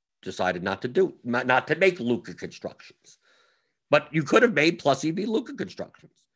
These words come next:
You could have. I thought that wasn't necessarily the best way to go, but it was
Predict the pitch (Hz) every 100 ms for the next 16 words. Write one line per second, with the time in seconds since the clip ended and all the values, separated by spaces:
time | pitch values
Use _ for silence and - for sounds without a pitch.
0 | _ 156 139 135 120 85 226 - _ _
1 | _ _ _ _ _ _ _ _ _ -
2 | 101 107 107 - _ _ - 101 127 120
3 | 113 120 113 110 135 123 113 104 90 -
4 | 160 - - 139 101 90 87 87 110 -
5 | 233 214 185 196 180